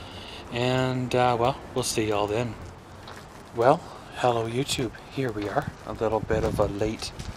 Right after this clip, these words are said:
afternoon update. Well, of course, uh, after the big, big stressful morning, I came on home. Ended up crashing for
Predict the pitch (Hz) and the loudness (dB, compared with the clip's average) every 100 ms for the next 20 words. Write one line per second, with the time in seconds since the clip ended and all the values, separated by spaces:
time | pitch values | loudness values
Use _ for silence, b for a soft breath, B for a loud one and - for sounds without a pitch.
0 | - - 107 104 - 110 104 101 - 120 | -6 -2 -2 -2 -2 -2 -2 -6 -6 -6
1 | - 120 151 - - - - - - B | -4 -6 -8 -10 -14 -14 -14 -10 -10 B
2 | B B B B B - 143 135 - - | B B B B B 2 2 4 0 6
3 | 147 160 - - 117 107 107 110 - 120 | 6 6 -2 2 4 4 2 0 0 -4
4 | 107 98 107 101 110 104 - - 113 - | -4 -2 -4 -2 -2 -2 -4 -2 -2 0
5 | - 101 113 120 131 - 110 107 - 131 | -4 0 0 0 -4 -6 -8 -4 0 0
6 | 110 110 - 131 120 104 - - - B | 0 -2 2 4 4 2 -12 -12 -12 B
7 | B B B - 110 110 101 101 - 117 | B B B -2 0 2 4 2 2 2
8 | 110 - 117 - - 135 127 | 2 2 -2 2 8 10 10